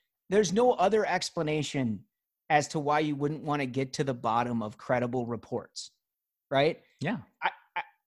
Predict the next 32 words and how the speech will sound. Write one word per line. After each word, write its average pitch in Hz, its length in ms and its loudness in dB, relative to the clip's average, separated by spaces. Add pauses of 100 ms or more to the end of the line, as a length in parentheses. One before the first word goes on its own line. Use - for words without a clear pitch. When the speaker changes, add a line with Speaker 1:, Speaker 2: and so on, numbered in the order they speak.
(160)
Speaker 1:
I 185 160 6
understand 190 720 2
that 135 140 0
there 143 160 4
is 127 120 -2
a 123 60 -4
continuity 131 720 -2
of 117 100 -10
government 123 580 -4
argument. 123 520 -4
I 131 140 -6
understand 131 880 -8 (380)
that 135 140 -6
there 131 260 0
are 123 300 0
concerns 131 880 -2
about 123 400 0
people 131 300 -2
losing 127 340 0
trust 123 400 -2
in 123 80 0
the 117 60 0
democratic 120 600 0
process. 117 580 -2
I 139 100 2
get 120 220 -4
all 80 200 -16
that. - 520 -14
I 127 40 -2
get 120 160 -6
all - 180 -18
that. - 80 -20